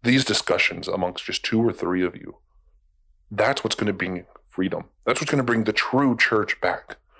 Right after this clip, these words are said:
For now, the real church in America is underground, but it doesn't always have to be. That's gonna be up to you.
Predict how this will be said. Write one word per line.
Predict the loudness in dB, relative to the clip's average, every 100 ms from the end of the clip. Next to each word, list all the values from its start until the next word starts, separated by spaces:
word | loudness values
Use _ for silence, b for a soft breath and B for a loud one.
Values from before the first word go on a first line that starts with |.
| b
For | 0 4
now, | 4 4 2 -2 _ _ _ _ _ 0
the | 2
real | 4 4 4
church | 2 2 0
in |
America | 2 2 2 0
is | 0
underground, | -2 -4 -6 -10 -12 -20 -20 _ _ _ _ _ _ _ _ _ _
but | 0
it | 4
doesn't | 4 4
always | 4 4 2
have | 2 0 -2
to | -18
be. | -20 _ _ _ _ _ _ _ _ _ _ _ _ _ _ _ _ _ -20 _ _ _ _ _ _ _ _ _ _ 0
That's | 0 2
gonna | 0
be | 2 2
up | 2 -2
to |
you. | -10 -12